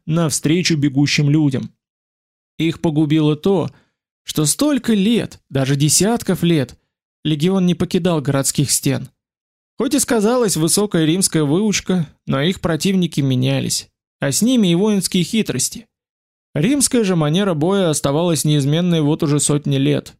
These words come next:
если не тысячу. Но вот, наконец, пришли франки со своей манерой боя,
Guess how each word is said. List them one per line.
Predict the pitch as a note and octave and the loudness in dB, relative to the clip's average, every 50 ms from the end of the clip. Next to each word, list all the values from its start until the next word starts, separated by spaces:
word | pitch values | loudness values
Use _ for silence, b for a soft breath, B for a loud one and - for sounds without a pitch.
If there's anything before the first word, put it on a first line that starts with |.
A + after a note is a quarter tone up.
| _ _ - | _ _ -4
если | - C#3+ C3+ B2 C#3+ D3 | -2 -2 -2 0 0 0
не | D3 D3+ E3+ | 2 2 0
тысячу. | E3+ - F#3+ D3+ - - - - - F#3+ _ _ _ _ _ _ _ _ _ _ _ _ _ _ _ _ - | 0 -2 -2 -2 -2 -2 -4 -6 -8 -8 _ _ _ _ _ _ _ _ _ _ _ _ _ _ _ _ -4
Но | C#3 C#3 | -4 -2
вот, | D3+ F#3+ G#3+ | 0 0 0
наконец, | G#3 F#3+ F3 - E3 E3 E3 D#3+ - - | 0 -2 0 0 0 2 2 0 0 -2
пришли | - D#3 D3+ C3+ - D3+ C#3+ | 0 0 0 0 0 0 0
франки | C3 - D3+ D#3 C#3+ C3 B2+ - - - - _ _ _ _ | 0 0 -2 -2 -2 -2 -4 -8 -14 -18 -20 _ _ _ _
со | - F3 | -4 0
своей | E3 - F#3+ G#3+ G#3+ G#3 F#3+ E3 | 0 2 2 2 2 2 2 2
манерой | C#3 C3+ C3 B2+ B2 A#2+ A#2 A#2+ C3 | 0 0 0 0 0 0 0 0 -2
боя, | C#3+ C#3+ C#3 A2 - - - - | -2 -2 -2 -4 -6 -10 -16 -20